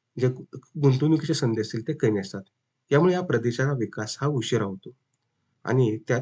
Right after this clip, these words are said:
प्रादेशिक असमतोल हा वाढतो. हवामान या आर्थिक प्रभावामुळे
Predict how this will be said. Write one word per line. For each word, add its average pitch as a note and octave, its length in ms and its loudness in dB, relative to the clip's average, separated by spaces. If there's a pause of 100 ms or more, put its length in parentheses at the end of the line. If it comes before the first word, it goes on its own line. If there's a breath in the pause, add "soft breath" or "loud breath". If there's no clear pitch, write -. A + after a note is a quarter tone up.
(100)
प्रादेशिक G2+ 540 -4
असमतोल G2 480 -6
हा F3+ 100 -6 (380)
वाढतो. B2+ 380 0 (1400 loud breath)
हवामान G#3 400 4
या G3+ 180 4 (140)
आर्थिक C3+ 380 -2
प्रभावामुळे A2+ 560 -4